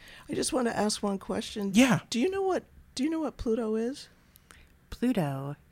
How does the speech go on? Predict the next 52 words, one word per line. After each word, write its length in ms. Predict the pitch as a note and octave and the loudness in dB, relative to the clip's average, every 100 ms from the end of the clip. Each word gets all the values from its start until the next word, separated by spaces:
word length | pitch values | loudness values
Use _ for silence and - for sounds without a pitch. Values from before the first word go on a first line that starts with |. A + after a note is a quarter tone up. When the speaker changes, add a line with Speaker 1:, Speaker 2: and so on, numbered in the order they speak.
| - - _ | -20 -20 _
Speaker 3:
is 320 | E3 D3+ C#3+ - | -2 0 0 -4
a 200 | D3+ C3 | -6 -6
dwarf 720 | - D3 D3+ D#3+ E3+ E3 - | -8 -10 -2 0 0 -2 -10
planet. 760 | - - C#3+ C3+ - - - - - - - | -10 -6 -4 -4 -6 -12 -12 -14 -12 -14 -4
Speaker 1:
Oh, 80 | A#3+ | -2
I 80 | |
thought 160 | C4 C#4 | 2 2
he 60 | C4 | 2
was 100 | A3+ | 4
that 260 | G3 - | 2 2
character 440 | - G#3+ G#3 - F#3 | -2 2 2 2 2
on 140 | E3+ | 2
Disney, 340 | F3 F#3+ F#3+ F3+ | 2 2 4 4
and 100 | E3 | 4
I 120 | E3 | 2
could 180 | - G#3 | 2 2
never 180 | G#3+ | 4
tell 240 | G#3+ G#3+ F#3+ | 4 4 4
what 140 | F3 | 6
he 60 | E3 | 4
was 280 | D#3+ D#3+ E3+ | 6 4 4
exactly. 540 | D3+ D#3 C3+ - C#3 | 0 0 -2 -2 -4
Sorry. 460 | C#3 - D#3+ C3+ C#3+ - - - - | 2 4 4 4 0 -8 -18 -16 2
Speaker 2:
Pluto's 280 | - F#3 G3 | 12 12 12
a 40 | G3 | 12
Speaker 3:
It's 60 | |
Speaker 2:
dog. 180 | D#3 G2+ - - | 8 4 -2 8
Speaker 1:
Oh, 100 | B3 | 10
Pluto's 380 | B3 C#4+ C#4 C#4 | 12 10 10 10
a 40 | A#3+ | 10
dog. 400 | B3 A#3+ G3+ C#3 | 10 10 8 6
Sorry. 280 | - D3 - - - | 0 -2 -4 -8 4
Oh, 80 | |
yes. 360 | C#4 C4 G#3 - | 10 12 12 8
Speaker 3:
Yes. 40 | - | 8
Speaker 1:
Oh, 140 | D4 | 10
the 100 | B3 | 12
Speaker 3:
And 100 | G3+ | 12
Speaker 1:
planet 260 | C#4+ D#4 G#4 | 12 12 12
Speaker 3:
also 180 | F#4+ A#3+ | 12 12
Speaker 1:
thing. 200 | G#3 D#3+ | 12 12
Speaker 3:
not 240 | E3+ F#3+ | 12 12
a 80 | F#3+ | 8
planet. 600 | - F#3 D#3+ C#3+ - - G3 - | 4 4 6 4 0 6 6 6
Speaker 1:
<laughs> 160 | - | 0
Speaker 3:
Still 380 | - - D3+ C#3+ | -2 4 6 8
not 180 | D#3+ E3+ | 10 8
a 60 | |
planet. 560 | F3+ E3 D3+ D3+ D3 - - - - | 6 4 6 6 2 -2 -14 -20 0
Get 180 | C#3+ | 2
over 380 | B2 A#2+ C3+ B2+ | 2 0 0 4
it. 400 | A#2 G3+ - G3 | 8 8 12 10